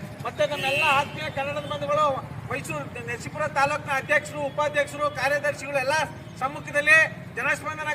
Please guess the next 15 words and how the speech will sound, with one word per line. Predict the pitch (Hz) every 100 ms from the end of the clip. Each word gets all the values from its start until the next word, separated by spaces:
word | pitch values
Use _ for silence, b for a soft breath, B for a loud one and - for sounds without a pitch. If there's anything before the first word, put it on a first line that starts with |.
| 285
ಕಾರ್ಯಕ್ರಮಕ್ಕೆ | 285 294 285 285 277
ನಾವು | 277 277
ಏನ್ | 311 277
ಬಂದು | 277 294 269 - -
ಇವತ್ತು | 247 269 262
ಸಂಬಂಧಪಟ್ಟಂತ | 269 294 302 285 285 285 262
ಅಧಿಕಾರಿಗಳ | 294 294 311 294 302 285 269
ಭೇಟಿ | 294 285
ಮಾಡಿ | 285 294 320 - - - 226
ನಡೆಯುವಂತ | 285 311 320 311 277
ಅನ್ಯಾಯ | 294 311 285
ಅಕ್ರಮಗಳನ್ನ | 269 302 302 294 294 302 233 - - 277
ಆದಷ್ಟು | 285 294 320 285
ತಡೆ | 269 285 302
ಹಿಡೀರಿ. | 302 294 302